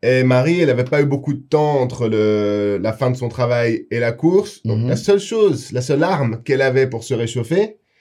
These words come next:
Speaker 1: c'était une boîte d'allumettes, tout simplement.
Speaker 2: Oh.
Speaker 1: Et une par une, elle les, elle les allumait.
Speaker 2: Ouais, pour se réchauffer.
Speaker 1: Pour se réchauffer,
Speaker 2: Oh.
Speaker 1: exactement.
Speaker 2: Donc, je retire une allumette.
Speaker 1: Ouais.
Speaker 2: Voilà.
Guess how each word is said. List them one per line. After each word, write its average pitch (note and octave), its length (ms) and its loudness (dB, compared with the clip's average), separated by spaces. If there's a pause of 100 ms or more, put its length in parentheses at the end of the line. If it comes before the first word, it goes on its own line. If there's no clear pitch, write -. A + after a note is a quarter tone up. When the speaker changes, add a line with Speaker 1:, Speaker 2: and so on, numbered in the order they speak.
(180)
Speaker 1:
c'était D#3 320 -2
une D3+ 140 0
boîte D3+ 260 0
d'allumettes, A#2+ 580 0
tout C3 80 -8
simplement. G#2 680 0
Speaker 2:
Oh. - 60 -4
Speaker 1:
Et A2 140 -2
une C#3 180 0
par B2+ 220 2
une, D3 360 4
elle A2 180 -2
les, G#2 400 0 (480)
elle G#2 140 0
les G#2+ 140 4
allumait. F#2 380 0
Speaker 2:
Ouais, B2 180 0
pour A#2+ 160 -4
se - 100 -4
réchauffer. A#2+ 480 0
Speaker 1:
Pour E3 200 0
se C#3+ 100 0
réchauffer, A#2 480 2
Speaker 2:
Oh. - 240 -6
Speaker 1:
exactement. A2+ 520 2 (200)
Speaker 2:
Donc, G2 160 -4
je G2+ 80 -6
retire B2 440 -2
une A2+ 120 -2
allumette. G#2 580 0 (1040)
Speaker 1:
Ouais. - 180 -10
Speaker 2:
Voilà. F2+ 480 -8